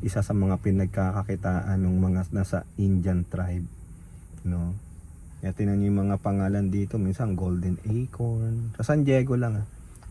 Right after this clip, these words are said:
Barona, Sikwan, Viejas, no? Mga ano po, nasa Indian reservation sila. May sarili silang ano dyan, yung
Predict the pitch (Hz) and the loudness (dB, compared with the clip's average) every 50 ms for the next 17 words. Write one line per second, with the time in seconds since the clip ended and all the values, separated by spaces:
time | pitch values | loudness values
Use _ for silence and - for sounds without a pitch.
0 | - - 92 87 82 92 90 87 92 95 107 117 123 127 127 120 120 117 117 113 | -4 -2 0 2 2 2 2 2 0 0 2 2 0 0 0 0 0 0 0 -2
1 | 110 107 113 117 - - - - - - - - - - - - - - - - | -2 -4 -6 -8 -12 -16 -18 -18 -18 -18 -18 -18 -18 -18 -12 -6 -2 -2 -2 -2
2 | - - - 101 98 98 107 117 117 120 120 117 117 120 120 117 117 117 117 113 | -4 -8 -2 0 2 2 4 4 4 4 4 2 2 2 0 0 -2 -4 -6 -8
3 | - - - - - - - - - - - - 95 90 85 98 98 101 104 110 | -10 -16 -18 -18 -18 -18 -20 -20 -20 -14 -6 -2 0 2 4 6 6 6 6 6
4 | 117 120 113 120 117 117 113 113 113 110 - - - - - - - - - - | 4 4 2 2 2 2 2 2 0 -2 -4 -10 -14 -14 -16 -16 -16 -16 -14 -8
5 | - 98 95 95 92 101 113 - - - - - - - - - - - 87 87 | -4 -2 0 0 0 0 -2 -4 -8 -14 -16 -16 -16 -16 -16 -16 -14 -10 -4 -2
6 | 98 98 101 101 98 98 95 104 104 104 92 - 117 110 101 95 - 98 101 95 | 0 2 2 2 2 0 2 2 0 0 0 0 0 0 0 0 0 0 0 0
7 | - - 107 104 101 92 90 101 98 98 95 95 98 101 - - 101 98 92 98 | 0 0 0 2 2 2 2 2 2 2 2 2 0 0 0 0 0 0 2 2
8 | 98 98 92 - 98 95 95 - 104 92 90 87 85 87 - - - - - - | 2 0 0 0 -2 -2 -2 -2 -2 -4 -2 -4 -4 -6 -8 -10 -14 -18 -20 -20
9 | - - - - - - - - - - - - - 95 95 92 - 98 98 98 | -20 -20 -20 -18 -18 -18 -18 -18 -16 -16 -10 -2 0 2 2 2 2 2 4 4
10 | 98 101 101 98 - 104 101 101 98 101 90 95 101 95 92 92 107 107 104 98 | 4 4 4 2 2 2 2 4 4 4 4 2 2 2 2 2 2 2 4 4
11 | 95 98 95 95 | 4 4 4 4